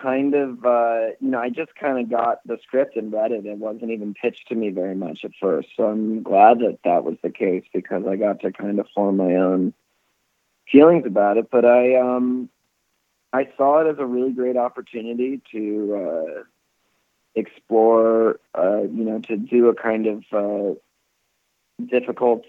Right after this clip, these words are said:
empathetic process on this guy who's really troubled and possibly a danger to himself or the people around him. Um,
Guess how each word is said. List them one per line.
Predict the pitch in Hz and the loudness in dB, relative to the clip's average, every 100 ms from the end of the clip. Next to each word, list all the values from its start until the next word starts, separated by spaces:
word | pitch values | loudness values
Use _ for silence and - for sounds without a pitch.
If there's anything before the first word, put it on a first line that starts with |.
| - | -8
empathetic | 107 104 120 104 101 | -8 -6 -4 -4 -4
process | 110 98 104 110 110 - | -4 -4 -4 -4 -4 -4
on | 98 | -6
this | 98 104 _ | -6 -8 _
guy | 98 104 107 107 110 107 | -8 -4 -2 -2 -2 -4
who's | - 95 92 90 - _ - | -2 -2 -2 -4 -10 _ -18
really | - 98 101 92 | -2 2 2 2
troubled | - 98 104 120 127 | 0 0 4 4 4
and | 110 98 98 95 - | 4 0 -2 -4 -6
possibly | - 92 - 98 98 | -4 -4 -4 0 0
a | |
danger | 90 92 98 113 107 | 2 0 0 0 0
to | 107 73 | 0 -2
himself | 64 69 - 92 95 - | -6 -10 -6 0 0 0
or | 85 | -6
the | |
people | - 98 87 | -4 -4 0
around | 85 76 82 104 113 | 0 0 -2 2 4
him. | 123 123 123 _ _ _ _ _ _ - | 4 2 0 _ _ _ _ _ _ -8
Um, | 104 104 104 104 101 92 | -4 -2 -2 0 -2 -4